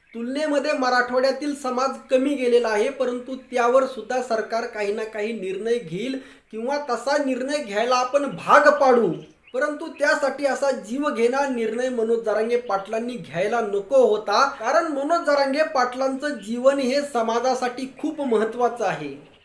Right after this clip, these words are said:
समाजासाठी त्यांनी स्वतःला, स्वतःच्या देहाला आतापर्यंत यातना दिल्या.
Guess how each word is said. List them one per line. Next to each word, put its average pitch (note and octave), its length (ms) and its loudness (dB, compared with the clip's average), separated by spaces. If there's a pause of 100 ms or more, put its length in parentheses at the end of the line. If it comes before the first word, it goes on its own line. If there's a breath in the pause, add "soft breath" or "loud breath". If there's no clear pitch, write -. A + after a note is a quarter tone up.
समाजासाठी D4+ 720 2
त्यांनी D#4 280 2
स्वतःला, C4+ 680 4
स्वतःच्या C4 680 0
देहाला A#3 580 4
आतापर्यंत C4+ 760 4 (200)
यातना A#3+ 460 2
दिल्या. G#3 480 4